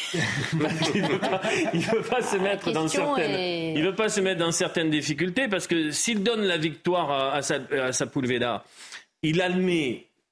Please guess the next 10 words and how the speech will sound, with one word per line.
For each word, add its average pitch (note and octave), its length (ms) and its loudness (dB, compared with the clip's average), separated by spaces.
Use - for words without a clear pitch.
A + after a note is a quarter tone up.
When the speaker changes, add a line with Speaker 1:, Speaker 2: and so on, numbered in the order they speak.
Speaker 1:
que D3+ 100 0
les C3+ 200 0
colons, C#3+ 600 0
euh, A2+ 460 2
euh, G2 760 0
n'ont B2 260 0
pas D#3+ 200 0
respecté C3+ 680 -2
les A2+ 200 0
injonctions, C3 720 0